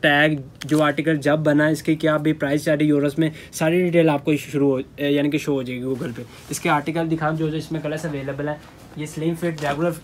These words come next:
अ, slim fit में आपको मिलेगी, ये skinny fit, दो किस्म की मिलेंगी इसमें, ठीक है। Next मेरे पास एक ये article आ रहा, आपने article देखते रहना है,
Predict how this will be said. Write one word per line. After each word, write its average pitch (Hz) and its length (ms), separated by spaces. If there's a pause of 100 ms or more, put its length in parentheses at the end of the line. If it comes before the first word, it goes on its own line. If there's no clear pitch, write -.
(140)
अ, 147 100
slim 165 280
fit 170 200
में 170 100
आपको 160 240
मिलेगी, 160 320
ये 165 60
skinny 143 340
fit, 147 240
दो 156 160
किस्म 156 280
की 139 100
मिलेंगी 127 300
इसमें, 120 240 (340)
ठीक 151 180
है। 170 100 (260)
Next 156 300
मेरे 160 140
पास 160 220
एक 151 160
ये 160 80
article 156 380
आ 151 40
रहा, 156 100
आपने 151 300
article 156 380
देखते 143 300
रहना 175 200
है, 175 100